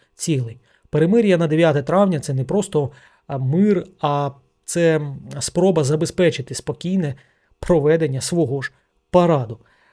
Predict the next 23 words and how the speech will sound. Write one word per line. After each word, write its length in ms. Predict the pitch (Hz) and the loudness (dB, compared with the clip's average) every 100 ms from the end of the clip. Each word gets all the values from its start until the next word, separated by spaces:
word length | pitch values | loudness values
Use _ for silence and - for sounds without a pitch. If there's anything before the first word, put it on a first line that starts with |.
| _ | _
Вимоги 400 | 156 214 190 147 | 2 6 6 4
Піскова 420 | 151 131 208 196 | 2 2 4 4
та 120 | 139 143 | 2 -2
Лаврова — 420 | 143 147 190 170 | -2 0 2 0
це 160 | - 127 | -2 -8
не 80 | 127 | -4
просто 320 | 165 - 139 | -6 -4 -6
переговори, 600 | 147 139 151 180 214 180 | -4 0 0 2 0 0
це 280 | - 135 131 - _ | -4 -8 -8 -12 _
більше 380 | 120 113 175 151 | -14 -8 -6 -6
схоже 320 | 127 160 123 | -6 -4 -2
на 180 | 123 156 | -2 0
ультиматуми. 760 | 151 127 147 156 202 180 170 143 - _ _ _ _ - | 0 0 -2 2 2 2 0 -4 -8 _ _ _ _ -2
Україна 600 | 196 202 214 196 143 135 | 0 4 4 4 2 2
пропонує 440 | 156 190 202 208 | 0 0 0 0
припинити 540 | 175 180 190 202 202 170 | 0 0 0 0 0 0
вогонь 340 | 160 185 190 | 0 0 0
вже 180 | 151 160 | -2 -2
зараз, 520 | 160 196 151 120 - - | 2 2 2 -4 -10 -10
не 220 | 151 175 | -4 -4
чекати 440 | 170 170 190 147 | -4 0 0 0
дев'ятого 480 | 131 135 147 143 139 | -2 -2 -2 0 -2
травня. 440 | 131 175 151 123 | 0 0 0 -4